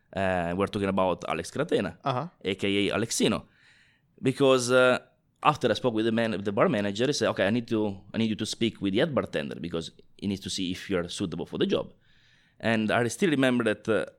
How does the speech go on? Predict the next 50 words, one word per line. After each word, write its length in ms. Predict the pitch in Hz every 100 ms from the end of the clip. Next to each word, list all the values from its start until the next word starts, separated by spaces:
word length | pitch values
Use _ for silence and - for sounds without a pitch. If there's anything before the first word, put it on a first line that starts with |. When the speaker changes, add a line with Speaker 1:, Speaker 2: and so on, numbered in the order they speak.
| _
Speaker 1:
it 60 | -
was, 80 | 107
like, 160 | 98 98
morning, 380 | 160 160 160
the 80 | 135
bar 180 | 110 110
was 220 | 98 -
closed, 400 | - 131 135 127 147 147 _ _ _ -
and 320 | 98 92 95
I 60 | 101
was 200 | 104 104
just 200 | 101 107
waiting 420 | 160 143 151 147 -
inside 280 | 104 - 107
the 60 | 98
bar. 240 | 98 143
There 80 | 107
was 140 | 92
nobody. 480 | 107 120 92 123 220 _ -
The 120 | - 95
bar 160 | 104
manager 300 | 110 107 101
left 160 | 104 -
in 60 |
there, 80 | 110
said, 160 | 113 95
"Just 140 | 104
wait 140 | 151 117
here 160 | 113
for 120 | 113
five 200 | 90 123
minutes. 220 | 110 107 98
The 100 | 101
head 120 | 95
bartender 360 | 92 123 127
will 120 | 117 117
come." 260 | 123 131 - - - - -
And 160 | 110 113
I 60 |
see 400 | 113 127 120 117
Alex 340 | - 117 117 -
coming 240 | 113 113
in 160 | 113 110
with, 200 | 104 87
uh, 220 | 98 92 - - -
four 200 | 139 139
buckets 400 | 120 113 117 104
of 100 | 104
ice, 340 | 98 95 -
uh, 100 | 131